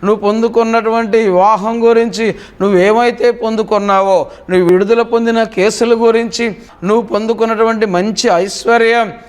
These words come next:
దారిద్రతలో దేవుణ్ణి నమ్ముకున్నావు, లేమిలో దేవుణ్ణి నమ్ముకున్నావు,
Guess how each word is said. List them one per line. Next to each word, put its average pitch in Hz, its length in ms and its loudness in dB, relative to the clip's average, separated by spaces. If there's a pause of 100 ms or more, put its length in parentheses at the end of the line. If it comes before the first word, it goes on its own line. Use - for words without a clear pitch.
(180)
దారిద్రతలో 220 800 -2
దేవుణ్ణి 233 440 0
నమ్ముకున్నావు, 233 760 -2 (280)
లేమిలో 233 640 2
దేవుణ్ణి 240 440 0
నమ్ముకున్నావు, 233 720 0